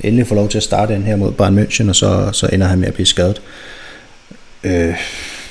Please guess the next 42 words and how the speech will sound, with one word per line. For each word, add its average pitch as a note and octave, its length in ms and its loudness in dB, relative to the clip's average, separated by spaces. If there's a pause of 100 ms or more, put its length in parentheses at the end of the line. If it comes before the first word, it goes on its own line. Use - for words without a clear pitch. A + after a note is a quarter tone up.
(140)
det F2+ 100 0
er E2+ 60 0
jo E2+ 40 -4
en E2 120 -4
rimelig G#2 240 2
statisk G2+ 400 0
angriber, G2+ 380 0
kan G2 160 -4
man G2 100 -2
sige. A2 300 0 (300)
Øhm, F#2 680 0 (1400)
altså G2 200 -2
i G2 60 2
Bundesligaen, G2+ 560 2
der G2+ 60 2
har G2+ 160 2
han G2+ 140 2
i G2 40 0
snit, G#2+ 380 0
øh, G2 220 2
seksten F#2 380 0
komma F#2+ 220 -2
ni A2+ 320 2
berøringer F#2+ 480 0
per F2 120 0
kamp, - 300 -4 (180)
og - 140 -2
så, F2+ 380 0
jeg F#2+ 100 0
nævnte G#2 280 0
tidligere G#2 320 2
i - 40 0
dag, F#2 100 0
at F2+ 80 -2
Benzema F#2+ 340 0
har G2 240 0
otteogfyrre G2 440 0
komma F2 220 -2
seks F#2 400 -2
i A2 40 2
La F#2+ 120 0
Liga. G2 300 2